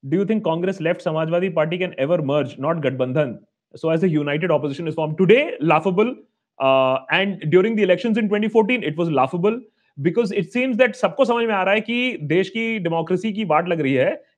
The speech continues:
except the opposition parties, जो कि गायब हैं। Uh, so that's a difficult one to answer at this point of time, banana shake, but I don't see that happening any, I mean, after this अगर नहीं होगा, तो पता नहीं कब होगा।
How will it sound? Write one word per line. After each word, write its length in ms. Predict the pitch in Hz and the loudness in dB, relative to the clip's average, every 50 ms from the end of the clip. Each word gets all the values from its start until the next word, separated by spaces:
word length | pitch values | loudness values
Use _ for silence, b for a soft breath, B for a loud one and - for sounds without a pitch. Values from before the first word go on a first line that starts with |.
| b 143 | b -4
except 260 | 156 156 - 233 220 | -2 0 2 0 2
the 100 | 202 233 | 2 2
opposition 380 | 196 175 175 196 180 175 208 180 | 2 2 2 0 -2 -2 -2 0
parties, 340 | 151 143 120 - 120 110 107 - _ _ _ _ _ - | 0 0 0 -2 -4 -8 -10 -10 _ _ _ _ _ -14
जो 180 | 135 123 185 202 | -2 0 0 2
कि 120 | 220 269 | 2 2
गायब 360 | 208 165 139 139 170 185 170 151 | 2 2 4 4 4 2 2 0
हैं। 240 | 127 101 95 - _ _ _ _ _ _ _ _ _ _ _ _ - 113 | -4 -8 -14 -18 _ _ _ _ _ _ _ _ _ _ _ _ -10 -8
Uh, 300 | 117 113 113 113 113 113 | -6 -6 -4 -6 -6 -4
so 180 | - 151 143 | -4 -2 0
that's 260 | 160 165 165 - 196 | 0 0 0 -2 -2
a 60 | 156 156 | -2 -2
difficult 260 | 160 208 196 202 190 | -2 0 0 0 0
one 160 | 202 202 190 | 0 0 0
to 100 | 202 180 | 0 0
answer 220 | 160 165 160 202 196 170 | 0 -2 -2 -2 -2 -2
at 60 | 160 | -2
this 120 | 180 180 185 - | -4 -6 -4 -4
point 160 | 185 185 180 | -4 -4 -4
of 60 | 185 185 | -4 -4
time, 200 | - 185 180 170 | -4 -4 -2 -2
banana 220 | 160 165 175 180 | -4 -2 -4 -4
shake, 220 | 170 208 202 180 185 | -4 -4 -4 -4 -2
but 80 | 175 | -2
I 80 | 165 160 | -2 -2
don't 200 | 165 180 185 170 - - | -2 -2 -4 -6 -6 -6
see 100 | 185 180 | -4 0
that 180 | 165 175 175 170 b b b b b - - 135 | 0 0 0 -2 b b b b b -6 -2 -2
happening 360 | 139 - 180 180 180 175 170 | -2 0 0 0 0 0 0
any, 140 | 170 180 180 - - | -2 -2 -2 -2 -2
I 80 | 180 202 | -2 0
mean, 380 | 202 196 - - 139 147 151 156 | -2 -4 -4 -4 0 0 0 0
after 320 | - - 220 196 170 135 | 0 0 -2 0 2 2
this 200 | 180 220 214 233 | 2 4 4 2
अगर 180 | 214 214 220 196 | 0 0 0 0
नहीं 180 | 180 190 202 | 0 0 0
होगा, 220 | 196 180 175 185 185 | 0 2 0 0 -2
तो 100 | 190 170 | -2 -4
पता 180 | 147 131 139 | -4 -4 -4
नहीं 140 | 127 123 113 | -4 -4 -6
कब 160 | - 104 110 | -6 -8 -8
होगा। 220 | 107 98 95 95 | -10 -12 -16 -20